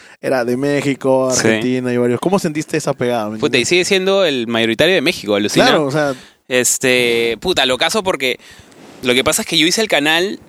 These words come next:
Speaker 2: o sea, cuando despego, digamos, en popularidad en el dos mil, entre el dos mil doce, que es Facebook,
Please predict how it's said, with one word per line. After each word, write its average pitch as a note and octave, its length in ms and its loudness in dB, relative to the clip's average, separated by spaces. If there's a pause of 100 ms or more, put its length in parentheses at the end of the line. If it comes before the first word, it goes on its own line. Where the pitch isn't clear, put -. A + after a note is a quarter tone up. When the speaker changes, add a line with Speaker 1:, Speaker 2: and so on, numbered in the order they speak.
(1120)
Speaker 2:
o B2+ 60 -4
sea, E3 140 -2
cuando C#3+ 340 0
despego, F3+ 880 0
digamos, D#3 920 -4
en B2 160 -2
popularidad A#2+ 760 0
en D3 120 -4
el C#3+ 160 -4
dos A2+ 160 -6
mil, C3 480 -4
entre A#2+ 260 -4
el G#2+ 80 -4
dos A2 180 -4
mil C#3 600 -4 (1300)
doce, D3+ 640 -2
que C3+ 140 -4
es B2 80 -6
Facebook, C#3 540 -2